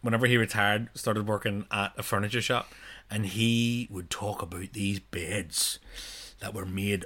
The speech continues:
out of the most beautiful mahogany. <laughs> For those of you who don't know your wood,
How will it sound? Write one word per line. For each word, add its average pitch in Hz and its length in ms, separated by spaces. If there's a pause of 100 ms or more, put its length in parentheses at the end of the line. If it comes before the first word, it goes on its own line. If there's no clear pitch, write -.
out 92 160
of 95 100
the 92 60
most 95 280 (260)
beautiful 107 600
mahogany. 104 600 (600)
<laughs> - 0 (2000)
For - 140
those 147 200
of 131 80
you 123 60
who 123 60
don't 123 200
know 117 180
your 107 200
wood, 117 400